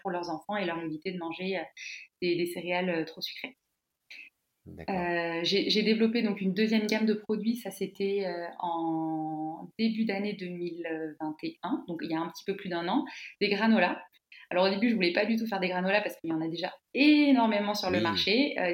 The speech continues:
Speaker 1: c'est vrai que je me suis dit, bah, finalement, euh, voilà, faire des granolas, comment est-ce que je vais me différencier, euh,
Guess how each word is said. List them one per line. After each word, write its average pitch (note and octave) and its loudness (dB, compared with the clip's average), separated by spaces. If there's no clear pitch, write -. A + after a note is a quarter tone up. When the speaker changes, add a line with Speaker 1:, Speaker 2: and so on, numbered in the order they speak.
Speaker 1:
c'est F3 -6
vrai G#3+ 2
que G#3 -2
je F3 -4
me E3+ -2
suis - -8
dit, G#3 2
bah, F3 0
finalement, G#3 6
euh, F3+ 2
voilà, F#3+ 2
faire F#3 -4
des F3+ -4
granolas, F3+ 0
comment A#3 2
est-ce A#3 0
que A3+ 4
je F#3+ 0
vais G3 2
me G3 0
différencier, F#3+ -2
euh, D#3+ -2